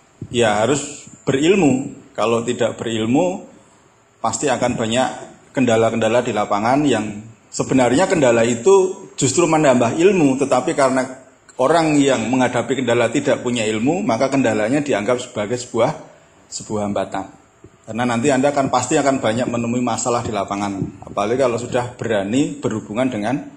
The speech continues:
orang lain. Dan kita berbisnis, mau tidak mau kita harus berhubungan dengan orang lain. Kalau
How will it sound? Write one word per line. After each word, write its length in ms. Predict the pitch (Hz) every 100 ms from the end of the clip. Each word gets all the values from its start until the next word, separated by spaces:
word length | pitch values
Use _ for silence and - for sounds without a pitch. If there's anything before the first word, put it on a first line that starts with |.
| - _ -
orang 220 | 110 101
lain. 220 | 95 87 - - _ _ _
Dan 160 | - 104
kita 320 | 104 143 175
berbisnis, 800 | 151 135 139 127 165 196 - -
mau 80 | 139
tidak 320 | 139 120 113
mau 160 | 135 151
kita 240 | 143 139
harus 160 | 135 - -
berhubungan 480 | - 123 120 117 131
dengan 400 | 135 110 120 202 - - - -
orang 260 | - 110 101
lain. 100 | 95 - - _ 117
Kalau 480 | 135 147 - -